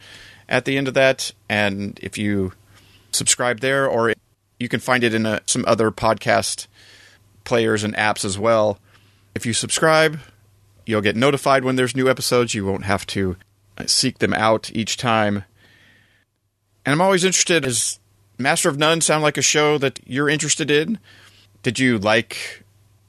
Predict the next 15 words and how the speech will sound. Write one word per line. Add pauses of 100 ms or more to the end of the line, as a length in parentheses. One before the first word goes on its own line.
Ansari
on
Parks
and
Rec
and
are
looking
forward
to
seeing
what
he's
doing
next?